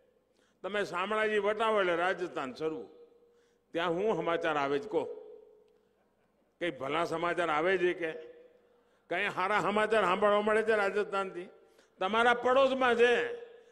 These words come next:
અને આપણા તો અરવલ્લી ને હિંમતનગરના આ બધા પટ્ટામાંથી રોજ ટકો ભરીને શાકભાજી દિલ્હી જાય છે. એ કે સારા સમાચાર લઈને પાછા આવીએ છે રસ્તામાંથી? આખું રાજસ્થાન.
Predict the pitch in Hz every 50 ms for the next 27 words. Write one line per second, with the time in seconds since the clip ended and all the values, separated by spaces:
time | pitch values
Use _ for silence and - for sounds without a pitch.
0 | _ _ - 185 208 202 190 190 190 226 226 226 226 214 240 226 220 214 214 220
1 | 233 233 240 240 247 233 220 208 208 214 226 226 233 240 233 226 233 240 233 240
2 | 240 240 214 220 214 226 226 226 226 220 214 220 - 226 226 226 233 233 226 240
3 | 262 269 254 240 - - - - - - 139 151 156 185 233 254 240 - - 240
4 | 233 233 247 233 196 208 208 214 226 226 233 226 - 214 208 202 185 190 214 208
5 | 208 220 208 185 196 190 190 208 214 196 196 196 214 220 214 202 208 196 180 156
6 | 113 - - - - - - 175 190 - 220 202 - 135 147 156 175 196 185 180
7 | 180 185 190 190 190 202 190 185 190 190 190 190 175 170 170 165 175 180 180 175
8 | 185 196 202 196 208 190 185 170 - 202 185 190 190 190 180 180 196 226 - -
9 | - - _ _ _ _ _ _ _ _ _ _ _ _ _ - 175 214 254 277
10 | 254 254 262 294 302 285 277 269 269 262 277 285 269 277 - 277 277 269 262 233